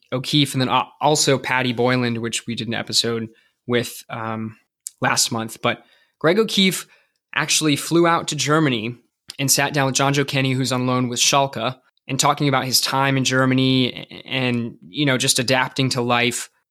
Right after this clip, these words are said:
Now, Jonjoe Kenny has started, I think, every league match for Schalke, and he's done well. He scored one goal, which was a really, really nice goal. But in the interview, you know, Jonjoe talks about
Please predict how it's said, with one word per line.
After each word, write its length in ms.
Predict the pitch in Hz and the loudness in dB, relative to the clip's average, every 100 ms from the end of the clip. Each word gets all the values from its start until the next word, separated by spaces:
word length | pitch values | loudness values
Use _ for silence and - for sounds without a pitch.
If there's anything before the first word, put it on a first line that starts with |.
| _ | _
Now, 120 | 123 | -6
Jonjoe 420 | 120 147 151 156 147 | 0 2 2 2 0
Kenny 220 | 151 143 | 2 2
has 100 | 123 | 2
started, 460 | 135 127 127 113 - _ _ - | 2 0 0 -4 -12 _ _ -10
I 80 | |
think, 300 | 123 135 123 - | -4 -4 -2 -2
every 280 | 147 160 | 0 2
league 260 | 139 139 131 | 2 0 0
match 320 | 127 120 113 | 0 -2 -4
for 140 | - 120 | -6 -2
Schalke, 560 | - 120 117 117 117 - _ _ - | 0 0 -2 -4 -4 -8 _ _ -8
and 80 | 123 | -4
he's 140 | 123 | 2
done 240 | 151 160 | 2 4
well. 220 | 135 131 135 | 4 4 2
He 120 | 120 | 0
scored 320 | - 131 120 | -2 -2 -2
one 220 | 127 139 | 0 0
goal, 480 | 131 127 131 123 - _ - | 2 2 2 0 -10 _ -12
which 160 | 127 - | -8 -4
was 140 | 120 | -4
a 60 | 120 | -2
really, 280 | 131 135 | 0 0
really 240 | 127 131 123 | 0 -2 -2
nice 260 | 120 123 | -2 -4
goal. 360 | - 117 123 135 _ _ - | -4 -8 -10 -12 _ _ 0
But 80 | 185 | 2
in 80 | |
the 100 | 226 | 4
interview, 380 | 185 196 165 180 | 4 2 2 2
you 140 | 180 160 | 4 4
know, 140 | 156 | 4
Jonjoe 400 | 151 160 165 160 | 4 2 2 2
talks 360 | 151 143 - 147 | 2 0 0 0
about 440 | 135 127 127 | 2 2 0